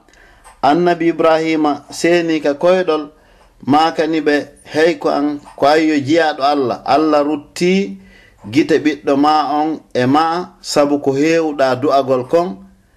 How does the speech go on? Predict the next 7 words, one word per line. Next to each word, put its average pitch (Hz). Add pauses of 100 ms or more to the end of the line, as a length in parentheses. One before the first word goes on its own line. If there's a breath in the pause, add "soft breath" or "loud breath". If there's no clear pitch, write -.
(640 soft breath)
ma 147
ɗum 170
sabu 147
ko 143
hewɗa 147
wullugol 143
kon. 101